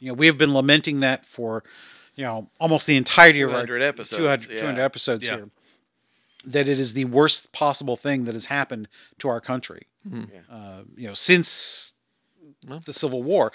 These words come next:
Speaker 2: Yeah.
Speaker 1: And I only count that Civil War as a bad thing. It's 'cause six hundred thousand people had to die to settle that issue.
Speaker 2: Yeah.
Speaker 3: Right.
Speaker 1: Which is just,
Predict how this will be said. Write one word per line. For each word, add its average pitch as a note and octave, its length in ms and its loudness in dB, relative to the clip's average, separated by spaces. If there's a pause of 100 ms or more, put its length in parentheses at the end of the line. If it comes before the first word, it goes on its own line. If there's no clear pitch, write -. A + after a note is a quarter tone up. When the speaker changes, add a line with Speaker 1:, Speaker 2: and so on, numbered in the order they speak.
Speaker 2:
Yeah. D#3 80 -12
Speaker 1:
And D3 80 -4
I F3 120 0
only G3 180 4
count G3 260 0
that C#3+ 400 4
Civil D3+ 180 0
War D3+ 100 4
as C3+ 60 2
a B2 40 -4
bad C3 160 2
thing. E3 120 -4
It's - 80 -6
'cause B2 200 -8 (220)
six - 260 4
hundred D#3+ 200 2
thousand C3 300 2
people C3 240 -8
had A#2+ 140 -4
to G2 60 -18
die G#2+ 640 -4 (200)
to - 60 -8
settle B2 320 2
that G#2 200 -8
issue. - 260 -8
Speaker 2:
Yeah. F#2 160 -14 (260)
Speaker 3:
Right. G#2+ 180 -16
Speaker 1:
Which C#3+ 160 -8
is B2+ 240 -2
just, - 300 -6